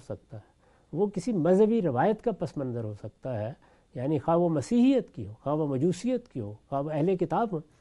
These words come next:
اب اہل کتاب ہی ہیں مثال کے طور پر، یہود میں سے کوئی مسلمان ہو گیا ہے، تو وہ اس سے پہلے کوئی خالی ذہن تو نہیں تھا، یعنی وہ بات تو نہیں تھی جو عام طور پر فلسفی کہتے ہیں کہ پیدا ہوا ہے تو بالکل لوح سادہ ہے، ٹیبولا راسا ہے،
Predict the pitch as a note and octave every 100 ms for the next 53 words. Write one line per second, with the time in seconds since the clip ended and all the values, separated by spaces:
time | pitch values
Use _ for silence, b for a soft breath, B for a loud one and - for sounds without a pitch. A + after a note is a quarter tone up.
0 | b A#2+ B2 D#3 G3+ F#3 D3+ D#3 A3 B3
1 | B3 F#3+ D#3 C3+ C3+ C#3+ B2 A#2+ - D#3
2 | b b b C#3+ C#3+ C3+ A#3+ G#3+ A#3 F3
3 | G3 F3 C#3+ D3 C#3 C#3 A#2+ A2 G#2+ A2
4 | A2+ B2+ b b b - F#3 E3+ - F#3+
5 | - E3 F3 G3 C#3 G3+ b b - D3
6 | - A2 B2+ G#3 F#3+ D#3 G#3+ G#3+ A3 B3+
7 | - _ b b b - C3+ D3 F#3 F3+
8 | D#3 D#3+ - E3+ F#3+ B3 G#3 F3 C3+ D3
9 | D#3 D3+ D#3 C3+ B2 A2 C3+ F3 E3+ D#3+
10 | E3+ D#3+ D3 C3+ B2 F3 E3 D3+ D3+ D#3+
11 | D#3+ C3 B2+ B2 D#3 D3 D#3 E3 D3+ A#2+
12 | C#3+ D3+ D#3 D3 B2+ E3 D#3 B2 - D#3